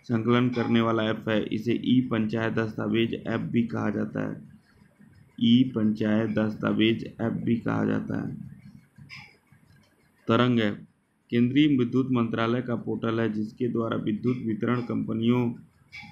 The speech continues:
उसके द्वारा संचालित की जा रही परियोजनाओं पर नज़र रखी जाती है, जिससे कंपनियों एवं सरकार के बीच पारदर्शिता आ सके।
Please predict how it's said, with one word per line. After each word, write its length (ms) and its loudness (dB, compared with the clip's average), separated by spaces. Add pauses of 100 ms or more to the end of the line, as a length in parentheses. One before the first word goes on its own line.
(200)
उसके 340 2
द्वारा 360 2
संचालित 580 -4
की 200 2
जा 200 0
रही 180 0
परियोजनाओं 800 -2
पर 200 -4
नज़र 360 2
रखी 300 -4
जाती 420 -2
है, 180 -4 (340)
जिससे 260 0
कंपनियों 580 4
एवं 140 4
सरकार 400 -2
के 140 -4
बीच 280 0
पारदर्शिता 720 -2
आ 140 -2
सके। 360 -8